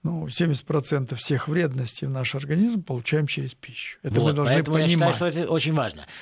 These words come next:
Speaker 2: Вот я купил, э, этот продукт, который, э, носитель вируса. У меня риски, потому что я дышу этим воздухом, у меня руки соприкасались. Или если я потребляю
Speaker 1: Нет,
Speaker 2: такие
Speaker 1: да, в
Speaker 2: продукты?
Speaker 1: данном случае, э,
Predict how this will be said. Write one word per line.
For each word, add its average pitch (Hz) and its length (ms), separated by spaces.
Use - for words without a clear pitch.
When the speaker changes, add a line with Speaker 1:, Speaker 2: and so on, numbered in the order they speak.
Speaker 2:
Вот 139 180
я 165 160
купил, 180 580
э, 123 60
этот 135 380
продукт, 135 420
который, 131 480
э, 110 540
носитель 120 480
вируса. 101 480
У 131 120
меня 156 340
риски, 156 340
потому 135 380
что 135 140
я 131 180
дышу 127 360
этим 131 260
воздухом, 127 480
у 120 40
меня 127 200
руки 131 380
соприкасались. 123 840
Или 185 240
если 156 340
я 143 160
потребляю 139 540
Speaker 1:
Нет, 139 160
Speaker 2:
такие 131 120
Speaker 1:
да, 160 60
в - 60
Speaker 2:
продукты? 160 240
Speaker 1:
данном 165 260
случае, 147 1000
э, - 200